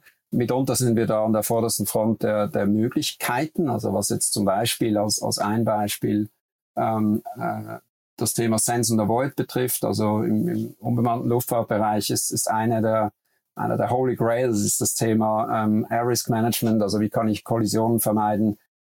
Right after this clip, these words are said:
im Luftraum während des Fluges? Ähm, wir fliegen ja lange Strecken im öffentlichen Luftraum. Ähm, und im Prinzip müssen die Systeme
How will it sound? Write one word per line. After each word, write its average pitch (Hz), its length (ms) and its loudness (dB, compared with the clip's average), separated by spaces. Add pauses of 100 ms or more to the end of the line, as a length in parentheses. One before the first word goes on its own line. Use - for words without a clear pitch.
im 113 100 0
Luftraum 120 480 0
während 110 220 0
des 107 100 0
Fluges? 120 600 0 (260)
Ähm, 104 340 2
wir 104 80 2
fliegen 117 240 2
ja 107 260 2
lange 113 280 0
Strecken 120 460 -2
im 104 140 4
öffentlichen 120 600 0
Luftraum. 120 640 0 (360)
Ähm, 107 400 2
und 120 160 -2
im 104 80 2
Prinzip 110 400 0
müssen 113 340 0
die 107 120 2
Systeme 110 720 0